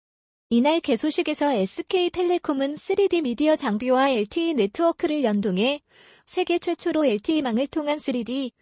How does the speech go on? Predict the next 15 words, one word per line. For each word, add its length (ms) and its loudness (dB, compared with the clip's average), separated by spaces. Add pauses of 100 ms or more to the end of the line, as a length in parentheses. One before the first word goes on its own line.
(320)
방송 380 -2
전송 400 -2
및 160 -6
치연 320 2
행사를 420 -2
진행했다. 800 -4 (380)
쓰리디 420 0
콘텐츠는 640 -4
좌우눈으로 600 -2
보는 300 -4
화면을 480 -2
별도로 560 0
각각 380 -2
송출하기 600 -2
때문에 560 -2